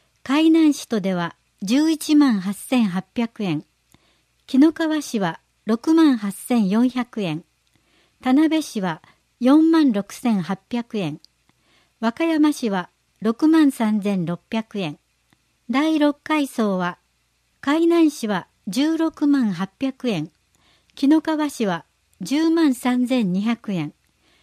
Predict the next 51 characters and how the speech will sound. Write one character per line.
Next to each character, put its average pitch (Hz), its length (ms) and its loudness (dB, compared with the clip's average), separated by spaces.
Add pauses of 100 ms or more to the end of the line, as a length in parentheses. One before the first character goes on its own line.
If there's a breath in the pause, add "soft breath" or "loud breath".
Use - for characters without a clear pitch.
(180)
田 262 120 -4
辺 320 280 2
市 - 160 -8
は 185 220 -4 (340)
二 220 140 2
万 320 240 2
八 226 160 -4
千 247 340 -2
八 196 240 -6
百 254 340 -6
円 156 200 -4
と 190 120 -12
な 196 120 -4
っ 190 60 -8
て - 160 -12
い 160 100 -8
ま 156 160 -10
す。 - 260 -20 (1160)
若 254 300 -2
い 294 100 -2
世 277 180 -4
代 233 220 -2
に 180 200 -4 (120)
大 262 180 -2
変 285 240 0
な 269 120 0
負 - 100 -14
担 269 200 -2
と 247 200 0
思 233 180 2
い 240 60 0
ま 240 120 0
せ 226 160 -6
ん 190 60 -8
か？ 180 240 -12 (1400)
こ 277 120 -2
れ 320 120 2
に 339 140 0
つ - 140 -6
い 285 120 0
て - 280 -6
二 - 240 -6
つ - 160 -4
質 - 260 -6
問 233 180 2
し - 140 -10
ま 196 160 -4
す。 - 240 -20 (920)
質 - 300 -6
問 294 380 4
一、 240 420 -8